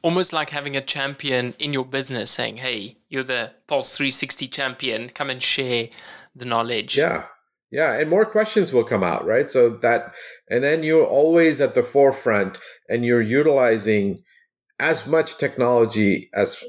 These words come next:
Speaker 2: as you're paying for, for your practice to really, really help you.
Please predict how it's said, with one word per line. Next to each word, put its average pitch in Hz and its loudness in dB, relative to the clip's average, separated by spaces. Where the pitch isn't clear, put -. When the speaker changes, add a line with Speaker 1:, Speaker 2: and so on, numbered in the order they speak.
Speaker 2:
as 98 0
you're 98 -2
paying 165 -2
for, 98 2
for 135 2
your 107 4
practice 151 -2
to 104 2
really, 113 2
really 98 2
help 113 0
you. 50 -2